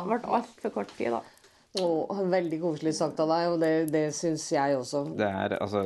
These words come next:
Speaker 3: litt av grunnen da, til, for med en gang jeg begynte å jobbe i, i Røverradioen,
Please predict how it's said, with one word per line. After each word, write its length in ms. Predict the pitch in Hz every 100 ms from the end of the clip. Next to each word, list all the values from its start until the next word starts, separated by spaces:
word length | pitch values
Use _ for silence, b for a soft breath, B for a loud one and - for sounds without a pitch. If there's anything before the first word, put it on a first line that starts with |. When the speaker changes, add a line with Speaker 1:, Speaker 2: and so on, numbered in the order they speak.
| 87
Speaker 3:
litt 260 | - 101 101 98
av 80 | - _ - -
grunnen 520 | 101 98 90 95 104
da, 60 | 123 113
til, 220 | 98 95 92 -
for 180 | - 92
med 160 | 95
en 80 | 92
gang 80 | 92
jeg 60 | 92
begynte 260 | 95 - 90
å 60 |
jobbe 260 | 95 90 82
i, 220 | 82 82 85 - 87
i 40 | 87
Røverradioen, 540 | 85 - 87 - 127